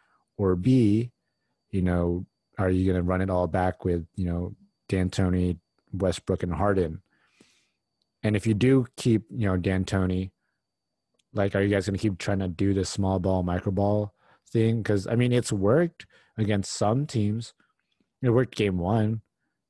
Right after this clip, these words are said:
versus the Lakers, but it, it didn't, from that point forward, it didn't work at all. Is this a sustainable style of playing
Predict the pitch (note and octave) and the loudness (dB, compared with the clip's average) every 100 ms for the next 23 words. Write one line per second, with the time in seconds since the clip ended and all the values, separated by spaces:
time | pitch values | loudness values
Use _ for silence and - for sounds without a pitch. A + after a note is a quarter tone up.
0 | - G2+ - G2 F2+ A2 A2+ F2 F#2 F#2 | -8 -8 -6 -4 -2 -2 -2 -2 -4 -4
1 | - A2+ G2 G2 G2+ F#2+ - _ _ _ | -8 -10 -4 -4 -2 -6 -12 _ _ _
2 | - G#2+ G2+ G#2 - F#2 G2+ A2+ F#2 E2+ | -8 -6 -4 -4 -4 -4 0 0 0 -6
3 | D#2+ G2+ G2 F2 - - G2+ G2 F2+ F#2+ | -6 -4 -4 -8 -12 -8 -6 -4 -6 -6
4 | - _ _ _ _ A#2 G#2 G#2+ A2 A2+ | -8 _ _ _ _ -6 -4 -4 -4 -4
5 | - A2 G#2+ G2+ G2 - - F#2+ F#2+ F#2 | -4 -2 -2 -2 -4 -6 -6 -2 -2 -2
6 | F2 E2 - - G#2+ G2+ F2+ F2 F2+ | -4 -8 -10 -4 -2 -2 -4 -8 -12